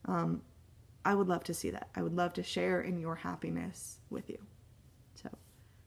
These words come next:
thank you guys. Hang in there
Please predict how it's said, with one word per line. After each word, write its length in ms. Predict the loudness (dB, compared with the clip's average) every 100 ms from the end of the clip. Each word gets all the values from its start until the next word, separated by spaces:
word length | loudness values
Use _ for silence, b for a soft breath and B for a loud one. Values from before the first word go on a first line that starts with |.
| b -20 -20 -6
thank 200 | -2 0
you 60 | 2
guys. 500 | 4 4 2 -2 -8 -16 -20 -20 -20 -20 -20 -20 -20 -20 -20 -8
Hang 160 | -2 2
in 160 | 4 4
there 300 | 2 0